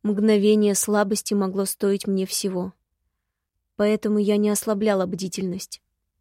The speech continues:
Я не слышала чужих шагов за вскриками любовников. Вдруг распахнулась дверь.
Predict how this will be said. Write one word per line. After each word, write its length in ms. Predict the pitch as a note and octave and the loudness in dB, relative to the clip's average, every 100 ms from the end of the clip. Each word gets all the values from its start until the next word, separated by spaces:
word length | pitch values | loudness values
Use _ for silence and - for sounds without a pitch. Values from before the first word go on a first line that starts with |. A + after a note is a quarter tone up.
| _ _ _ _ _ _ _ - | _ _ _ _ _ _ _ -4
Я 180 | A3+ A3 | 2 2
не 140 | A3 | 2
слышала 420 | - A3+ - G#3+ | 0 -4 -2 -4
чужих 340 | G#3 G#3+ G#3+ G#3 | -2 -2 -2 -4
шагов 440 | B3+ A3+ B3 G3 | -4 0 0 0
за 120 | G3+ | -4
вскриками 540 | G3 - - G3 G3+ G3+ | -4 -6 -6 -4 -2 0
любовников. 720 | G#3 G3 F#3+ F#3+ - G3 - _ _ _ _ _ _ _ _ | -2 0 -2 -2 -8 -12 -16 _ _ _ _ _ _ _ _
Вдруг 420 | - G3+ G3+ B3+ B3 | -10 -2 0 0 -2
распахнулась 680 | A3+ - G#3 A3+ G#3+ A3+ G3+ | -4 -4 -4 0 0 0 -2
дверь. 360 | F3+ G3 G3 | -4 -4 -6